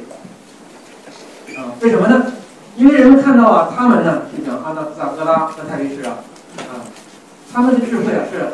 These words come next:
对于自身的有益的事并无所知。啊，他们是智慧的人，可是他对自身有益的事无所知。啊，他们所知道的东西呢，是深奥的、困难的，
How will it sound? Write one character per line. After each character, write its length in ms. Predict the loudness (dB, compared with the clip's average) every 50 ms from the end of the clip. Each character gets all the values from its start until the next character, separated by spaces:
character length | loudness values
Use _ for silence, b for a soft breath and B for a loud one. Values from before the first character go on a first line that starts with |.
| -10 -14 -20 -14 -4
对 100 | 2 4
于 220 | 4 4 4 2 -2
自 240 | -2 0 2 2 2
身 320 | 2 2 4 6 6 6
的 320 | 6 4 2 0 -2 -4 -6 -6
有 240 | -6 -4 -2 -2
益 200 | 0 0 0 -2
的 120 | -2 -4 -6
事 300 | -6 -8 -8 -8 -8 -6 2 4
并 200 | 4 6 4 2
无 100 | -4 -6 -8 -10
所 180 | -10 -12 -12 -16 -18
知。 1500 | -18 -20 -20 -20 -20 -20 -20 -20 -20 -20 -20 -20 -20 -20 -20 -20 -20 -20 -20 -20 -20 -20 -20 -20 -20 -20 -20 -20 -18
啊， 140 | -16 -16 -12 -10
他 100 | -6 -4
们 80 | -4 -4
是 60 | -6 -8 -10
智 120 | -12 -8 -4
慧 100 | 0 0
的 100 | 0 0
人， 220 | 0 -2 -4 -6
可 60 | -8
是 100 | -8 -8
他 300 | -6 -4 -4 -6 -6 -10 -16 -20 -20 -14
对 140 | -10 -8 -8
自 260 | -8 -8 -6 -6 -6
身 240 | -4 -2 2 4 4
有 220 | 4 4 2 0 -2
益 120 | -2 -4
的 80 | -4 -4
事 160 | -8 -10 -10 -12 -14 -16 -20 -20 -20 -20 -20 -20 -20 -20 -20 -20 -20 -18 -16
无 80 | -14 -12
所 100 | -12 -12
知。 140 | -12 -12 -14 -18 -20 -20 -20 -20 -20 -20 -20 -20 -20 -20 -20 -20 -20 -20 -20 -20 -20 -20 -20 -20
啊， 60 | -20 -20 -20 -20 -20 -20 -20 -20 -20 -20 -20 -10 -2
他 80 | 4 6
们 140 | 6 8
所 220 | 6 6 4 0 -2
知 120 | -2 0
道 140 | 2 4 4
的 120 | 4 4
东 220 | 6 8 8 8 8
西 60 | 8
呢， 240 | 6 4 2 0 -2
是 160 | -6 -8 -4
深 160 | 0 2 4
奥 240 | 4 4 4 2 0
的、 160 | -2 -4 -4
困 240 | 0 2 4 6 6
难 80 | 4 2
的， 80 | -4